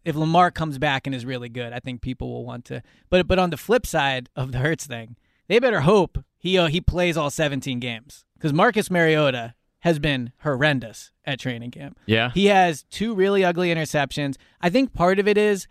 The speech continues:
Speaker 1: the backup offensive line is getting dominated by the backup defensive line. So Mariota,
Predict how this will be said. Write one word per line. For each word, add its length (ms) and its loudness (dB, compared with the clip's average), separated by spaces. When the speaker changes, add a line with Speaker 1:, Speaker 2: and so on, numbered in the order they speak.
Speaker 1:
the 80 -4
backup 400 2
offensive 460 -2
line 220 -2
is 80 -6
getting 220 -4
dominated 560 0
by 140 0
the 60 -4
backup 380 -4
defensive 480 -8
line. 220 -18
So 160 0
Mariota, 500 4